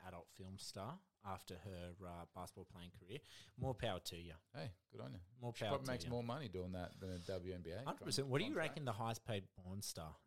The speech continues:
Speaker 1: is getting a year? 'Cause they do be working hard.
Speaker 2: Um,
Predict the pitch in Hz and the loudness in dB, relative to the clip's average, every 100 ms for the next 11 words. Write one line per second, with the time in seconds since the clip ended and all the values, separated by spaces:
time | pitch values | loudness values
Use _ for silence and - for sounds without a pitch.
0 | - 95 98 90 82 80 87 78 - _ | -10 -4 -2 0 -2 -2 -2 -2 -6 _
1 | - 110 117 131 135 147 113 104 95 82 | -2 2 2 4 2 4 4 4 2 -4
2 | 95 87 82 - _ _ _ _ _ _ | -2 -2 -6 -12 _ _ _ _ _ _
3 | _ _ - 113 113 113 113 110 110 110 | _ _ 2 6 8 8 8 8 6 4
4 | 110 | 2